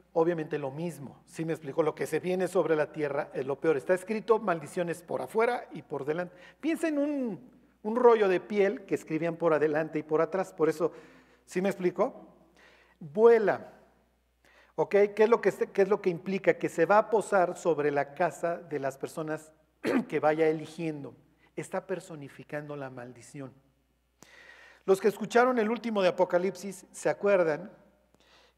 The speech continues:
que el cuarto jinete dice que el que lo va cabalgando en la muerte y lo viene siguiendo atrás el Hades, el infierno? Y entonces están, está personificando a la muerte y al Hades.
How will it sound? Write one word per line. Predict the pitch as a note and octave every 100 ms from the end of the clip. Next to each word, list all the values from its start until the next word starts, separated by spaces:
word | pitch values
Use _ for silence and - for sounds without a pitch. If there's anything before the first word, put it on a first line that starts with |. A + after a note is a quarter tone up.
| _
que | F3+ F3 G#3+ A3
el | F3 E3+
cuarto | G#3+ B3 C4 - A#3+
jinete | G#3 G3+ G#3 G3 - D3 - - _ _ -
dice | F3 - G3
que | F#3
el | -
que | D#3+
lo | D#3
va | F3+ F3+
cabalgando | F#3+ E3 D3+ E3 D#3+
en | E3
la | D#3+
muerte | D3+ E3+ F#3 E3+ - C3+ - - _
y | D#3+ E3 E3+
lo | D#3+
viene | E3+ G3+ G3+
siguiendo | G3 D3+ E3 F3
atrás | E3 E3+ E3 E3 E3
el | E3
Hades, | F#3+ F3+ D#3 -
el | C#3+
infierno? | D3+ D3+ E3 G#3 F#3+ E3 C3+ - _ _ _ _ _ - - _ _ _ _ -
Y | F#3+
entonces | F#3+ B3+ C#4+ B3+ C4+ - _ _ _ _ _ _ _ _ _
están, | - G#3+ F#3+ - D4 D#4+ - -
está | C4+ G#3 - C#4+ -
personificando | C#4+ - C4+ A#3 G#3+ - G3 - - A#3 G#3+ F#3 E3+ - -
a | E3
la | D#3 D#3
muerte | E3 F#3+ A3+ G#3 - F#3
y | E3
al | D#3+ F3
Hades. | F#3+ F3 C#3+ - - -